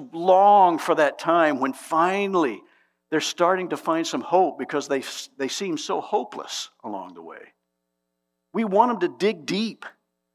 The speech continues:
and find that reason to get back up again. We want to hear that wonderful theme music.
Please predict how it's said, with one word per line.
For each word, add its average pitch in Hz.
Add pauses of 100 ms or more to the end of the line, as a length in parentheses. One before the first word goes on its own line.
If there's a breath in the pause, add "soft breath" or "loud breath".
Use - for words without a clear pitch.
(100)
and 147
find 196
that 165 (220)
reason 175
to 160
get 165
back 143
up 156
again. 120
We 190
want 262
to 220
hear 226 (500)
that 165
wonderful 208
theme 214
music. 110